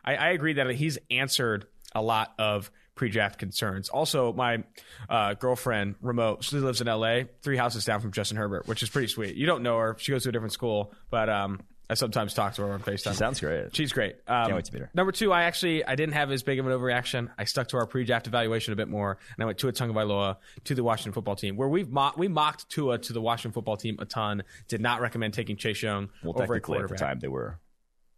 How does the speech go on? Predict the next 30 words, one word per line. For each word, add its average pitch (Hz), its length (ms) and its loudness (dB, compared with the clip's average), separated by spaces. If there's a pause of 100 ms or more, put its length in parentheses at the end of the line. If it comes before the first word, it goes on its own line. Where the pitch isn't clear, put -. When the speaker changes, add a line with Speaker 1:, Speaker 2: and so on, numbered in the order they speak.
Speaker 2:
not - 160 -4
the - 80 -18
football - 300 -10
team. - 100 -20
Speaker 1:
They 131 80 0
weren't 196 160 2
the 202 60 -2
football 175 280 0
team 139 200 -2
yet, 113 160 0
but 107 80 -4
now 143 240 2
they 135 60 2
Speaker 2:
Yeah. 104 160 0
Speaker 1:
are. 92 140 -10 (200)
But 139 280 2 (720)
Tua 185 140 2
Tagovailoa 143 640 2 (120)
has 156 200 2
looked 156 120 -2
good 139 140 2
in 123 80 0
recent 117 280 -2
weeks. 101 220 -4
I 127 140 2
thought 120 140 0
he 117 60 -2
looked 107 160 -4
really 123 220 -2
good 113 320 0